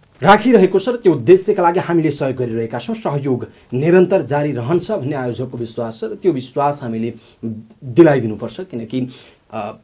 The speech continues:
धेरै प्रयासहरू भइरहेका छन्। हरेक क्षेत्रबाट यो ठाउँलाई विकास गर्नका लागि प्रयास भइरहेका छन्। हरेकले जुन प्रयास गरिरहेको छ, त्यसमा हामीले एउटा इँटा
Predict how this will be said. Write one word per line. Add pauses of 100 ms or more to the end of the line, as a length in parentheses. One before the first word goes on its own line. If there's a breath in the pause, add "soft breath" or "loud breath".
(300)
धेरै
प्रयासहरू
भइरहेका
छन्। (120)
हरेक
क्षेत्रबाट (340 loud breath)
यो (1080)
ठाउँलाई
विकास
गर्नका
लागि (120)
प्रयास
भइरहेका
छन्।
हरेकले (260 loud breath)
जुन
प्रयास
गरिरहेको
छ,
त्यसमा
हामीले
एउटा
इँटा